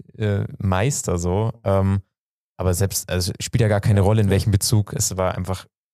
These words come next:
Speaker 1: es
Speaker 2: Genau,
Speaker 1: ist, es ist
Speaker 2: komplett
Speaker 1: einfach
Speaker 2: daneben.
Speaker 1: komplett widerwärtig und, ähm, spannend, ähm, wie, wie das jetzt ausgeht. Aber
Speaker 2: Und es gibt auch noch eine neue
Speaker 1: Uh.
Speaker 2: ähm, neuen, neuen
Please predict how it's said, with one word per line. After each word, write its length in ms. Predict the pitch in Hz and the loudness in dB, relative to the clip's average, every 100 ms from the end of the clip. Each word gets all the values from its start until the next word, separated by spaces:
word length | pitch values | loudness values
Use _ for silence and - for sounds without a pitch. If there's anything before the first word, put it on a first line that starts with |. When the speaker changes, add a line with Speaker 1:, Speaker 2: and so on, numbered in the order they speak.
| _ - | _ -12
Speaker 1:
es 100 | 90 | -6
Speaker 2:
Genau, 80 | 104 | -4
Speaker 1:
ist, 60 | |
es 60 | - | -4
ist 100 | - | -6
Speaker 2:
komplett 260 | - 107 113 | -4 -2 0
Speaker 1:
einfach 200 | 117 117 | 0 0
Speaker 2:
daneben. 320 | 143 139 135 | -2 -4 -4
Speaker 1:
komplett 400 | 127 110 110 92 | 0 2 2 2
widerwärtig 640 | 101 113 95 95 95 98 - | 2 2 4 2 2 -2 -2
und, 340 | 95 90 - | -2 -2 -2
ähm, 340 | 92 92 95 90 _ - - - - | 0 2 2 -2 _ -20 -20 -20 -10
spannend, 540 | - 92 92 90 - - | -2 0 0 0 -4 -6
ähm, 240 | 98 92 90 | -4 -2 -2
wie, 240 | 92 90 | -4 -4
wie 80 | 95 | -4
das 160 | 95 | -6
jetzt 300 | - - - | -8 -10 -8
ausgeht. 400 | - 101 - 98 | -4 -4 -2 -4
Aber 380 | - 95 92 98 | -4 0 -2 -2
Speaker 2:
Und 100 | - | -8
es 120 | 143 - | -14 -14
gibt 160 | 147 | -10
auch 80 | 143 | -6
noch 60 | 127 | -4
eine 80 | 127 | -4
neue 480 | 123 135 127 127 120 _ - | -4 -4 -6 -8 -10 _ -14
Speaker 1:
Uh. 80 | 85 - - - _ _ _ _ _ _ - | -14 -14 -18 -20 _ _ _ _ _ _ -6
Speaker 2:
ähm, 500 | 117 113 113 110 110 _ _ _ _ _ _ 110 | -4 -4 -4 -6 -10 _ _ _ _ _ _ -10
neuen, 600 | 113 110 107 107 104 104 _ _ _ _ _ | -8 -8 -8 -8 -10 -12 _ _ _ _ _
neuen 320 | 107 104 104 | -12 -10 -10